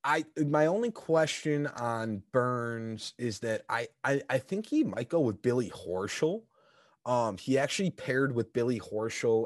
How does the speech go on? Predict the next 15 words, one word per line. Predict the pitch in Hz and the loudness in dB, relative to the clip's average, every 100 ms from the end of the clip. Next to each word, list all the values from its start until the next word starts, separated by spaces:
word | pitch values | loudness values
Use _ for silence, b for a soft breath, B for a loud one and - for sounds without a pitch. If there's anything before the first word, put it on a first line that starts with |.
| 113 | -2
at | 101 | -4
the | 104 | -4
Zurich | 90 - 110 113 87 - | -4 -2 2 2 -2 -6
last | 85 78 73 - | -8 -6 -10 -10
year. | 78 64 53 - b b b b b | -12 -16 -18 -20 b b b b b
So | - - 120 | -6 2 6
I | 123 | 6
wonder | 117 139 165 147 | 4 0 2 0
if | 123 | 0
they're | 123 | -2
gonna | 120 113 | -2 -6
kind | 123 110 | -6 -6
of | 90 - | -8 -12
capitalize | - 113 104 107 107 107 107 107 | -8 -2 -2 -2 -2 0 0 -2
on | 92 | -8